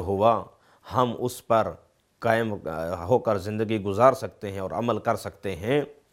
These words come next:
مسئلہ امامت کو اگر دیکھا جائے تو سب سے پہلی چیز یہ ہمیں،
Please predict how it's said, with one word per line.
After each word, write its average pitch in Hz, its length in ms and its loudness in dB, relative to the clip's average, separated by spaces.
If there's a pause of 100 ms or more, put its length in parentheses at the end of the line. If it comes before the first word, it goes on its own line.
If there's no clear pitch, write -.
(800)
مسئلہ 127 640 2 (320)
امامت 170 540 2
کو 180 140 2 (560)
اگر 143 280 4
دیکھا 143 340 0
جائے 127 280 2 (640)
تو 151 100 4
سب 170 340 0
سے - 180 0 (160)
پہلی 190 360 4
چیز 147 340 2
یہ 180 100 4
ہمیں، 147 280 2